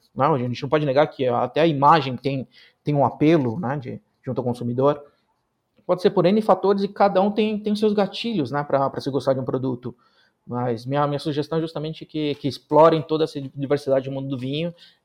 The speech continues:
Vão ter vinhos ótimos, excelentes, medianos, medíocres, horríveis. Isso, isso faz parte do jogo e, e pra tentar minimizar, acho que é isso, recorrer a, a, às pessoas que,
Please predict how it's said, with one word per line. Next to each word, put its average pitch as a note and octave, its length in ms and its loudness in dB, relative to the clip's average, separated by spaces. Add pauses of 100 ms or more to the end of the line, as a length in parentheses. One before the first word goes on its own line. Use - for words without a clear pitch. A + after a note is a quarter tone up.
Vão C#3 180 0
ter C#3+ 540 4
vinhos C3+ 520 -6
ótimos, E3+ 480 2
excelentes, D#3+ 1000 -4
medianos, C#3 1000 0
medíocres, C#3 880 2
horríveis. D#3+ 720 0 (540)
Isso, D3 380 2
isso D3+ 180 2
faz D3 180 2
parte - 260 4
do D#3+ 120 2
jogo F#3+ 440 2
e, E3+ 320 -2
e E3 80 -2
pra F#3+ 140 2
tentar B3+ 300 0
minimizar, G#3+ 400 0
acho A#3 140 -6
que E4+ 60 -8
é D4 60 -2
isso, A#3 160 -4
recorrer F3+ 440 2
a, G#3 100 4
a, - 580 0
às F3+ 80 2
pessoas F#3 480 0
que, G3+ 360 -4